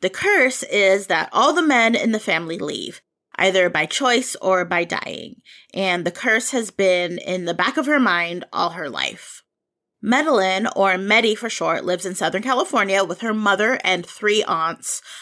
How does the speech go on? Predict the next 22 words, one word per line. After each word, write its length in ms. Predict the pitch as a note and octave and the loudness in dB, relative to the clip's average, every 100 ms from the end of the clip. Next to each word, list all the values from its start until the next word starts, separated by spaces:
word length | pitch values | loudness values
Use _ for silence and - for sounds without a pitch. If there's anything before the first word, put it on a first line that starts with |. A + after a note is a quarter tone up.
| - - | -14 -2
all 220 | D4+ F4 | 2 2
of 80 | E4 | 2
whom 420 | D#4+ C4 B3+ C4 | 2 2 4 2
have 400 | C4 A3+ G#3 G#3 | 2 2 2 2
very 880 | - F3+ F#3+ A3 A3 G3+ F#3 F3+ E3+ | -2 -4 0 4 4 4 2 0 -2
strong 560 | - - G3+ F#3 F3 F3+ | -6 -2 0 2 0 -4
personalities. 1120 | - E3 E3+ F3 E3 D3+ D3 - - - - _ _ _ _ | -8 -6 -2 0 0 -2 -4 -6 -8 -10 -12 _ _ _ _
So 320 | - - F#4+ A#4 | -6 0 2 2
strong 680 | - G#3 E3 D3 C3 - - | 0 2 2 0 -4 -8 -4
that 260 | G3 A3+ F3+ | 0 2 2
Medi's 440 | G3+ A3+ C#4 C4 | 2 2 2 2
male 300 | A#3 G#3+ G#3 | 4 4 4
cousins 540 | G#3 - C#4+ A3 G3 G#3 - | 2 0 2 2 0 -4 2
all 340 | G3+ G#3 G3+ F#3+ | 6 8 6 4
went 440 | G3+ G3+ A#3+ - | 4 4 2 -4
as 300 | - F#3+ F#3 | 0 0 0
far 300 | - B3 C#4 | -2 2 4
away 640 | E4 C#4 A#3+ A#3 A3 A3+ E2+ A3+ | 6 6 4 4 2 0 -2 -8
to 100 | A#3+ | -4
college 600 | A3+ F#3+ F3 E3+ E3+ - | 2 2 4 4 2 0
as 380 | - F3 E3+ D#3+ | 0 2 0 -2
possible. 720 | - G#2+ C#3+ - E2 B1+ D2 | -4 -6 -4 -8 -8 -8 -10